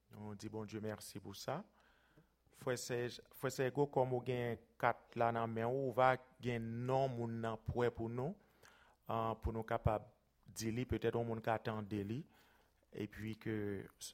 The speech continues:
comme son visiteur qu'elle était, puis ça capable d'aider lui. Nous voulons un bal non, bal non avec l'Église. Vendredi. Oh, le guitariste est joint? Ah, ok, c'est bien.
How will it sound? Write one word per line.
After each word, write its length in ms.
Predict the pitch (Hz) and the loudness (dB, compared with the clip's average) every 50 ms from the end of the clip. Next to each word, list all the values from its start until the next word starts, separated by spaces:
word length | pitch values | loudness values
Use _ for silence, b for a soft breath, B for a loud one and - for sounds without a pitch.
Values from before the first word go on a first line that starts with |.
| - - | -16 -10
comme 200 | - 120 117 113 | -6 -6 -6 -4
son 160 | - 120 113 | -2 -2 -2
visiteur 560 | 107 117 113 113 123 117 - - 113 113 113 | -2 -4 -4 -4 -6 -8 -4 -2 0 0 0
qu'elle 180 | 113 117 107 110 | 0 -4 -6 -6
était, 480 | 101 - - 107 104 107 120 156 220 - b b b b b b b b b _ _ | -6 -8 -8 -8 -6 -6 -6 -6 -8 -10 b b b b b b b b b _ _
puis 80 | - - | -12 -8
ça 160 | - - 117 | -6 -4 -2
capable 300 | - 110 - 110 107 104 | -2 -2 0 -2 -2 -2
d'aider 340 | 107 107 98 - 120 113 104 | -4 -6 -6 -4 -4 -4 -6
lui. 160 | 101 104 - - _ | -6 -10 -14 -18 _
Nous 120 | - 107 107 | -10 -8 -6
voulons 340 | 101 113 110 98 107 117 113 | -6 -6 -6 -4 -4 -4 -4
un 40 | |
bal 240 | 110 110 104 101 101 | -2 -2 -2 -2 -2
non, 360 | 104 107 110 113 107 98 - - - | -4 -2 -2 -2 -2 -2 -4 -8 -6
bal 300 | 123 113 113 107 110 110 | 0 2 2 2 2 0
non 300 | 113 117 110 110 107 107 | 0 0 0 0 0 -2
avec 340 | 104 101 98 101 - - | -2 -2 -4 -8 -10 -10
l'Église. 520 | 107 113 - 117 110 107 90 90 - - - _ _ _ _ _ _ _ _ _ _ _ _ _ _ _ _ _ _ _ _ _ _ _ _ _ _ _ _ _ - - - _ _ _ _ _ _ - _ _ _ _ B B B B B B B B B B B B B B B B B B B - - - - _ _ - - _ - - - - - - - | -12 -12 -10 -10 -10 -10 -10 -12 -14 -16 -18 _ _ _ _ _ _ _ _ _ _ _ _ _ _ _ _ _ _ _ _ _ _ _ _ _ _ _ _ _ -20 -20 -20 _ _ _ _ _ _ -20 _ _ _ _ B B B B B B B B B B B B B B B B B B B -20 -20 -20 -20 _ _ -20 -20 _ -20 -20 -20 -20 -20 -20 -2
Vendredi. 440 | 113 156 202 208 196 208 208 208 - - - _ - - - - - _ _ _ _ _ _ _ _ _ _ _ _ _ _ _ _ _ _ - 160 | 2 2 4 4 4 2 0 -2 -6 -12 -20 _ -20 -20 -20 -20 -20 _ _ _ _ _ _ _ _ _ _ _ _ _ _ _ _ _ _ -2 0
Oh, 80 | 143 | 0
le 60 | 131 | 0
guitariste 400 | - 143 143 147 151 156 160 156 | 0 -2 0 2 4 4 4 4
est 240 | 151 151 160 180 180 | 4 2 2 2 0
joint? 320 | 156 147 170 180 202 240 254 - B B B B B B B - - | 2 4 4 4 4 2 -2 -6 B B B B B B B 0 6
Ah, 140 | 120 120 | 6 8
ok, 160 | 120 120 - 104 98 | 8 6 4 2 2
c'est 180 | - - 123 | 4 4 4
bien. 260 | 117 117 117 113 104 | 4 6 4 4 4